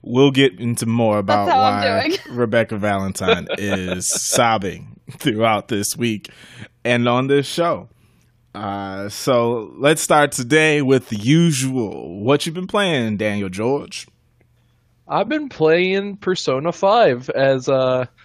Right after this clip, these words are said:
Speaker 3: as you so alluded to in the opening there.
Speaker 1: Oh, yeah. That,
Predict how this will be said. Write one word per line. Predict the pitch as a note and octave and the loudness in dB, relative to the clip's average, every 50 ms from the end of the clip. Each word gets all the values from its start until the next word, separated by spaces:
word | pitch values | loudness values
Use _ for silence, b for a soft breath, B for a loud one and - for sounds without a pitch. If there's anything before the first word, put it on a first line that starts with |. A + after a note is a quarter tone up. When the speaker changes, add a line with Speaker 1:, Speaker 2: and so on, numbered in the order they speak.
| b b - | b b -6
Speaker 3:
as | C#3 C3+ C#3 | -6 -4 -4
you | D3 C#3+ | -4 -6
so | - - F3 D3+ D3+ | 0 2 4 6 6
alluded | D3 C#3+ C#3+ C#3+ C#3+ C#3+ C#3 - | 6 4 4 0 -2 -2 -6 -6
to | - E3 D3 C#3+ | -2 -2 0 0
in | C#3+ C3+ | 0 -2
the | C3+ C3 B2+ | -4 -6 -6
opening | C3 C3 - D3 D3 D3 D3+ | -6 -8 -8 -10 -12 -10 -8
there. | D#3 D#3+ E3+ F3+ - _ _ _ _ _ _ _ _ _ _ _ _ _ _ _ _ _ _ _ _ _ _ _ | -8 -8 -8 -10 -12 _ _ _ _ _ _ _ _ _ _ _ _ _ _ _ _ _ _ _ _ _ _ _
Speaker 1:
Oh, | - B2+ C3 B2+ | 2 4 6 6
yeah. | A#2 A2 G#2 G2 G2 G2+ | 4 4 2 2 0 2
That, | B2 C3 C3 C3 - B | 2 2 2 0 -2 B